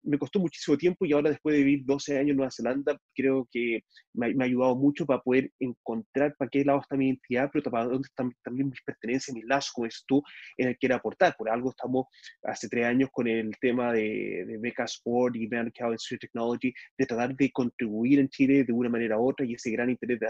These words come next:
de, de hacerlo. Pero ligándolo con el que dices tú con respecto al, al rugby,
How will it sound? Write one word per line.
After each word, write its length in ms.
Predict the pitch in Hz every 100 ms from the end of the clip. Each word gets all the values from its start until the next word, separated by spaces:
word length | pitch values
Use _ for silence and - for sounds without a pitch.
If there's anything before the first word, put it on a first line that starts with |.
| 113
de, 100 | 120 113 -
de 120 | 110
hacerlo. 400 | - 185 107 98 _ _ _ - - - -
Pero 300 | 135 120 - - -
ligándolo 480 | 156 135 151 185 185
con 140 | 147
el 80 | 131
que 80 | 131
dices 260 | 127 143 -
tú 140 | 143
con 180 | 143 127
respecto 380 | - 127 - 120
al, 100 | 110
al 440 | 110 107 107 107
rugby, 480 | 104 175 147 123 165